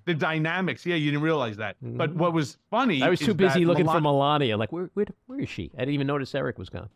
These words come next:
Speaker 1: "Eric, Eric, I need you to go out there and go find melanoma."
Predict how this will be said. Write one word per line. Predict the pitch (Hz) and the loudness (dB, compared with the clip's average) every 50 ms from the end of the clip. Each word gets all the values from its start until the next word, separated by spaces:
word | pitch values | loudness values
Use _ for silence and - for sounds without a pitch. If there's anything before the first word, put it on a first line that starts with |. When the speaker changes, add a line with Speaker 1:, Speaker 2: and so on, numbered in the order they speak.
| _ _ _ _ _ _ _ _ _ | _ _ _ _ _ _ _ _ _
Speaker 1:
"Eric, | 220 220 220 208 208 196 180 175 - - _ _ _ - | 0 0 2 4 4 2 2 0 -4 -10 _ _ _ -2
Eric, | 220 220 214 208 - - _ - - - - _ _ - | 0 2 0 0 -2 -8 _ -20 -20 -20 -20 _ _ -4
I | 214 | 0
need | 202 254 262 208 | 2 2 4 4
you | 233 254 | 4 4
to | 220 | 4
go | 233 233 | 4 4
out | 226 220 175 | 2 2 2
there | 226 214 208 202 - _ _ | 0 0 0 -2 -6 _ _
and | 208 208 180 | -2 0 2
go | 226 220 | 2 0
find | 196 - - 214 208 214 214 202 | 0 -2 -2 0 2 2 4 4
melanoma." | 202 202 202 202 208 208 196 196 196 202 202 196 190 185 170 160 | 4 2 2 2 2 2 2 2 2 2 0 0 -2 -2 -4 -4